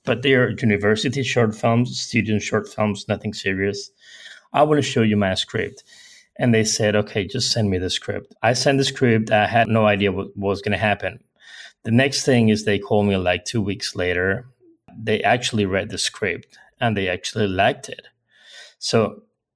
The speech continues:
this is, like, the biggest production company in Europe.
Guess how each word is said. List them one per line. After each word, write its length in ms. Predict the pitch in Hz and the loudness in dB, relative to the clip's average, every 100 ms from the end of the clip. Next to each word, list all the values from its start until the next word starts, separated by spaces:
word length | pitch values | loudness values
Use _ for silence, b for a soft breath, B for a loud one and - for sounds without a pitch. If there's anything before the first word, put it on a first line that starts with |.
| _ - | _ -10
this 260 | 120 127 127 | 0 0 0
is, 140 | 135 | 2
like, 200 | 131 110 | 2 2
the 80 | 104 | 0
biggest 380 | 95 113 107 - | 0 2 0 -2
production 440 | 101 101 98 110 | -4 -4 -2 -4
company 460 | 104 104 95 98 92 | 0 -2 -2 -4 -4
in 80 | |
Europe. 420 | 87 92 87 - | -2 -2 -2 -6